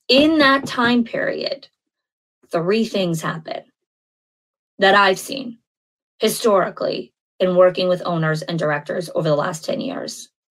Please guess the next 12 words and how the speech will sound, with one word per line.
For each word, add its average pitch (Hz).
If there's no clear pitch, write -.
Three 196
things 180
happen. -
One, 180
owners 175
will 180
start -
to 185
micromanage. 160
Two, 185
they 175
neglect. 165